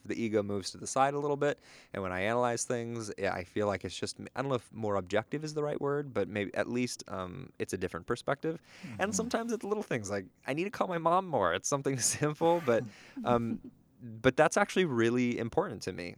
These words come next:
Speaker 1: and, and very valuable. And so I'll have, uh, realizations like that, or, I mean, oftentimes it's, it's much more like my relationship with Sandra. And sometimes it's business stuff too. And in fact,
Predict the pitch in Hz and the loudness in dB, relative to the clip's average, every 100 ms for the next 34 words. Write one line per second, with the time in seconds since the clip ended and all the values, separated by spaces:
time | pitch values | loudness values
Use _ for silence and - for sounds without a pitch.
0 | - 104 92 92 - 98 98 98 95 92 | -6 -4 -4 -6 -4 -4 0 0 4 6
1 | 104 107 85 - 107 104 107 104 104 101 | 6 4 0 -4 -6 2 2 6 6 6
2 | 90 90 - 104 - 104 104 110 101 90 | 2 -10 -14 -12 -8 -8 -4 0 2 2
3 | 87 87 95 90 85 87 85 85 85 - | 0 -2 -2 -2 0 0 0 -2 -4 -6
4 | - - - 85 82 80 - _ - _ | -20 -20 -14 -12 -10 -12 -18 _ -20 _
5 | - - 98 92 92 87 87 - - 101 | -12 -6 -4 -2 -2 0 -4 -6 -8 -8
6 | - 95 - 95 92 87 87 87 95 90 | -6 -6 -6 -6 -4 -4 -6 -4 -2 -2
7 | 87 87 - 92 - - 135 123 120 123 | -2 -4 -6 -8 -8 -4 -2 0 4 4
8 | 117 _ _ _ _ _ _ - 117 120 | 4 _ _ _ _ _ _ -6 -4 -2
9 | 143 165 160 151 143 120 90 - - - | -2 0 0 0 -2 -2 -6 -4 -4 -2
10 | 143 98 90 - 113 107 117 | 0 0 0 -2 -4 0 0